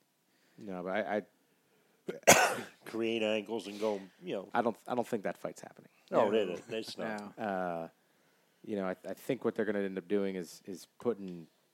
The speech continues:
Speaker 1: Khabib and
Speaker 2: Ferguson.
Speaker 1: Ferguson together, and it's
Speaker 3: Which would be a good fight.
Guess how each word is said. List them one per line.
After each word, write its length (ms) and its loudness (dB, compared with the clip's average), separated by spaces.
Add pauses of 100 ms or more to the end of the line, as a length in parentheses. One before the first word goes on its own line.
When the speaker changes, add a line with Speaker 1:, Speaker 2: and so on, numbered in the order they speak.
(440)
Speaker 1:
Khabib 440 0
and 280 -6 (840)
Speaker 2:
Ferguson. 280 -4
Speaker 1:
Ferguson 600 2 (140)
together, 500 0 (1120)
and 320 -4
it's 320 -6 (1200)
Speaker 3:
Which 160 -6
would 100 -6
be 80 -4
a 60 -2
good 180 -4
fight. 360 -4